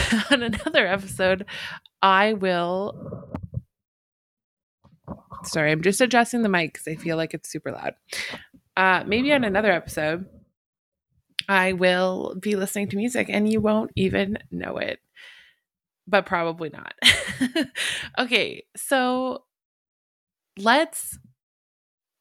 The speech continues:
actually to the topic. Let's not beat around the bush. I did start podcasting. This is, this episode is obviously called Fat Girl Talking. We're gonna be talking about podcasting. And I did start podcasting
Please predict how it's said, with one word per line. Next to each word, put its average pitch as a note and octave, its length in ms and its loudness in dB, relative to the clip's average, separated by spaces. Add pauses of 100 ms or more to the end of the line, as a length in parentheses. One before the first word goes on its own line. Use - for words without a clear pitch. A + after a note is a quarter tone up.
(240)
actually F#3 560 0
to D3+ 120 -10
the D3 80 -10
topic. - 360 -6
Let's B3 180 0
not D4+ 120 2
beat B3+ 140 0
around G#3+ 180 6
the G3 60 2
bush. F3 320 2
I G#3 80 2
did D4 260 4
start F4 320 6
podcasting. E3 640 2
This G3 180 2
is, G#3 200 -2
this F3+ 320 0
episode G#3 320 4
is F#3+ 100 2
obviously E3+ 460 0
called D#3+ 280 -4
Fat - 240 0
Girl - 200 -2
Talking. - 340 -6
We're F#3+ 120 -2
gonna A#3+ 120 0
be D4 80 0
talking F#3+ 240 2
about E3 160 -2
podcasting. D3+ 600 -2 (380)
And C4+ 80 2
I C#4+ 80 6
did G4+ 220 2
start C4 240 0
podcasting F3+ 760 0